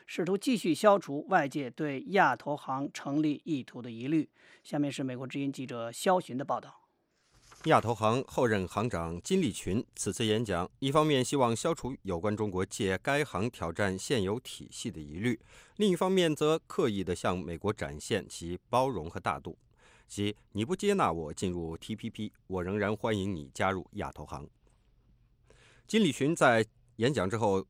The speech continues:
Speaker 2: 回答提问时说，出于某种原因，中国仍然不是T P P成员，但认为该问题将会得以解决。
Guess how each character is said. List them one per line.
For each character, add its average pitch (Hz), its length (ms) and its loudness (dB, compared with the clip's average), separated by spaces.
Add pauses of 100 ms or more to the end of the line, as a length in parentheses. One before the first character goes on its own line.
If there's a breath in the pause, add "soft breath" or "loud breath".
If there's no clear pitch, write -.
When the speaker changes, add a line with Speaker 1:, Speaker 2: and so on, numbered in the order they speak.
(140)
Speaker 2:
回 117 180 0
答 107 160 4
提 - 160 -6
问 104 160 0
时 - 140 -10
说， 87 180 -8 (220)
出 117 180 0
于 107 180 2
某 104 240 0
种 87 160 -6
原 87 200 -4
因， 113 180 -2 (100)
中 151 160 -2
国 123 160 4
仍 117 220 -2
然 123 140 0
不 117 100 -4
是 101 160 -4
T - 180 -6
P 110 160 -8
P 107 160 -6
成 73 200 -12
员， 76 200 -8 (440 loud breath)
但 127 240 6
认 135 120 2
为 127 200 4 (160 soft breath)
该 143 120 4
问 120 200 4
题 90 260 -4
将 101 180 -2
会 92 140 -4
得 85 100 -4
以 98 60 -4
解 - 180 -10
决。 - 300 -6